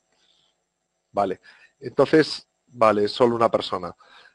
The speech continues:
Entonces, que quede muy claro que el breakout es la pareja perfecta del rango. Por eso, eh, cuando propuse esta serie de webinarios, dije, "Voy a explicar un rango, aunque es scalping,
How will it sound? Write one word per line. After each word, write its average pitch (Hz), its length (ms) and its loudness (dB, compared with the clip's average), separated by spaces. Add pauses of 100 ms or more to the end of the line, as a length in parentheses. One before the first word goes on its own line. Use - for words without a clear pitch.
(100)
Entonces, 156 600 2
que 139 160 0
quede 170 200 6
muy 202 100 4
claro 185 320 4
que 190 60 2
el 170 80 4
breakout 170 580 4
es 170 160 -2
la 156 140 4
pareja 156 280 2
perfecta 160 480 0
del 143 140 4
rango. 120 540 -2 (540)
Por 135 180 -2
eso, 165 420 4
eh, 127 300 4 (180)
cuando 123 220 -2
propuse 131 340 -6
esta 165 180 0
serie 165 240 2
de 165 60 4
webinarios, 170 720 0
dije, 135 200 -6
"Voy 143 180 -2
a 156 40 6
explicar 151 320 0
un 151 160 -6
rango, 175 480 0 (120)
aunque 120 200 -12
es 131 160 -8
scalping, 196 500 0